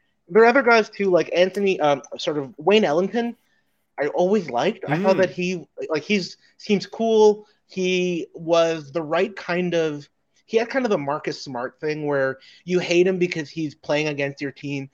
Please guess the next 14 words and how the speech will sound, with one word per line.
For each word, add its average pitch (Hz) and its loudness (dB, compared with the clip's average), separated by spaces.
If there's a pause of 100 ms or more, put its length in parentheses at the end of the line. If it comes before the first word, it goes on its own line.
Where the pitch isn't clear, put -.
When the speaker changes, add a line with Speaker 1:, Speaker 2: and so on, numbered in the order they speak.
(200)
Speaker 1:
but 139 -14
you 139 -6
know 147 0
that 156 0
if 143 -4
he 151 -2
was 143 0
a 131 0
Raptor, 123 0
you'd 120 -6
love 113 -2
him 113 -6
to 131 -12
death. 113 -4